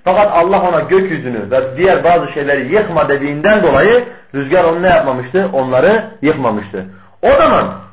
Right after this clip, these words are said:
bizim buradaki kullu bid'atine de baktığımız zaman kastın ne olduğunu anlamak için yani tüm bidatler midir? Yoksa bazı bidatler bundan müstesna mıdır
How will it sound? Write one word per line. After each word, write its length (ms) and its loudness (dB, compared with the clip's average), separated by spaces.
bizim 320 0
buradaki 400 2
kullu 320 0
bid'atine 440 0
de 140 0
baktığımız 460 -2
zaman 240 0
kastın 520 -2
ne 40 2
olduğunu 360 2
anlamak 460 0
için 300 -4
yani 220 0
tüm 280 2
bidatler 440 0
midir? 220 -8
Yoksa 340 -2
bazı 260 2
bidatler 420 -2
bundan 280 -4
müstesna 680 -2
mıdır 260 -2